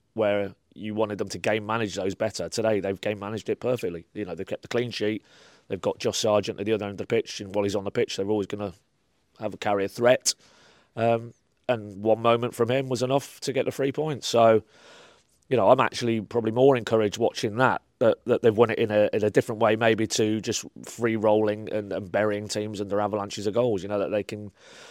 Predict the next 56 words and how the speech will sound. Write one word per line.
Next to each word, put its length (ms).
they 100
can 300
eke 160
them 140
out, 260
because 220
there's 140
absolutely 400
no 200
doubt 260
between 300
now 200
and 120
the 40
end 120
of 40
the 60
season, 480
on 200
the 100
road, 340
more 200
so 200
than 140
maybe 180
at 80
Carrow 220
Road, 220
they're 100
gonna 160
have 100
to 140
probably 380
grind 280
out 120
a 20
few 200
wins 280
of 100
that 140
nature. 440
And 80
the 60
fact 160
that 80
they 100
can 300
do 160
it, 140
uh, 280
is 80
quite 200
encouraging, 420
I 40
think, 280
because, 440